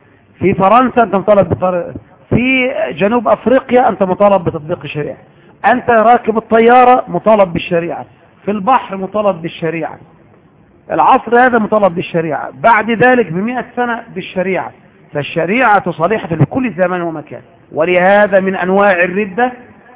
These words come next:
أن يظن شخص أن الشريعة لا تستوعب أحوال الناس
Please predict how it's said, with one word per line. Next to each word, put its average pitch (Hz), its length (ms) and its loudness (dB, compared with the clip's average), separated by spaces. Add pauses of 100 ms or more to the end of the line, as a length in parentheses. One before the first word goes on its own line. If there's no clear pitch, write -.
(200)
أن 185 100 -4
يظن 180 580 0
شخص - 420 -2 (920)
أن 220 240 2
الشريعة 190 1000 2 (460)
لا 180 340 6
تستوعب 190 720 -4
أحوال 185 440 0
الناس 165 300 -4